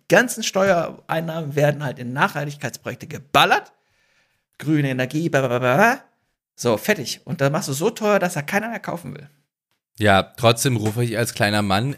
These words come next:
Speaker 2: die ganzen anderen, äh, größeren Menschen auf,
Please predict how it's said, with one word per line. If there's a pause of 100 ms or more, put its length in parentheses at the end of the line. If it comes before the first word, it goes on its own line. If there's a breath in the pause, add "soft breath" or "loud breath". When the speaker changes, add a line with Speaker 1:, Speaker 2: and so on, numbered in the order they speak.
Speaker 2:
die
ganzen
anderen, (540)
äh,
größeren
Menschen
auf,